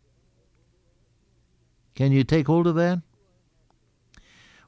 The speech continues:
What you are naturally, what you are normally, what you are by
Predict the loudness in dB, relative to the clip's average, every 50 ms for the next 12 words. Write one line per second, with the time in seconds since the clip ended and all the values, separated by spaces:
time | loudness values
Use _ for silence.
0 | _ -2 0 0 0 0 2 2 4 4 4 4 4 2 2 2 0 0 -2 -2
1 | -4 -4 -2 -2 -2 -2 -2 0 0 0 0 -2 0 -2 0 0 0 0 0 0
2 | 0 0 2 2 0 0 0 -2 0 0 0 0 0 0 -2 -2 0 -2 0 0
3 | 0 0 -2 -2 -2 -2 -2 -2 -2 -4